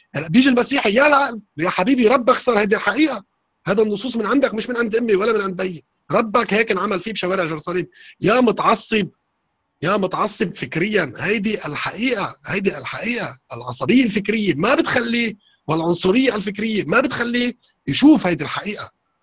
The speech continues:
ربك مسح في الأرض تعبير حقيقي ودقيق، جون، منه تعبير مجازي. مسح الأرض بعيسى ابن مريم بشوارع جرساليم. ليش بتزعل بس يجي يقول لك: "أنا اليهود سحسحوا له"؟ هيدي الحقيقة، هيدي،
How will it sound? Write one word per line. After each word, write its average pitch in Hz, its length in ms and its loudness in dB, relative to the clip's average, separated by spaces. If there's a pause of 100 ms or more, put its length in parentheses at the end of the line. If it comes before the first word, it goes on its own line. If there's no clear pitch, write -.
ربك 202 540 2
مسح 190 320 0
في 226 240 0
الأرض 180 600 -2
تعبير 147 480 0
حقيقي 214 400 0
ودقيق، 170 480 0
جون، 120 260 -8 (360)
منه 233 240 2
تعبير 170 340 2
مجازي. 120 540 -6
مسح 214 440 0
الأرض 180 360 2
بعيسى 180 280 -2
ابن 147 180 -4
مريم 196 360 0 (440)
بشوارع 180 400 2
جرساليم. 190 560 -2 (720)
ليش 226 180 4
بتزعل 240 400 2
بس 202 240 -2
يجي 190 140 -2
يقول 214 160 -2
لك: 190 180 -2
"أنا 190 100 0
اليهود 185 320 0
سحسحوا 190 460 -4
له"؟ 151 160 0
هيدي 294 140 4
الحقيقة، 294 480 2 (720)
هيدي، 240 180 2